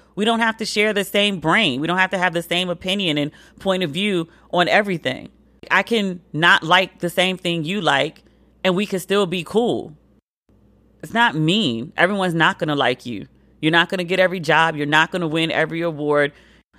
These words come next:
And sometimes you're gonna put forth your A game. You're gonna go a hundred and twenty percent. You're gonna go full throttle. You're gonna deserve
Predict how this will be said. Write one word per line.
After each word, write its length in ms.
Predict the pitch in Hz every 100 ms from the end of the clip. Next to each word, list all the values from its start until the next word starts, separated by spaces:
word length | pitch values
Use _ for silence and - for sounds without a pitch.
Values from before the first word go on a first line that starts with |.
| _
And 100 | 214
sometimes 460 | 220 311 294 262 208
you're 100 | 220
gonna 160 | 214
put 260 | 208 226 180
forth 380 | - 214 196 180 - _ _ _ _ _ -
your 220 | 160 196 -
A 220 | 202 202
game. 400 | 160 139 131 131 _
You're 100 | 170
gonna 220 | 170 185
go 180 | 160 170
a 60 | 170
hundred 340 | 165 277 190
and 100 | 165
twenty 280 | - 190 185
percent. 440 | 185 170 180 170
You're 120 | - 165
gonna 180 | 180
go 220 | 170 165 160
full 320 | - 185 190
throttle. 540 | 185 170 165 165 160 - -
You're 160 | 190 214
gonna 220 | 233 196
deserve 840 | 151 147 131 175 185 165 139 -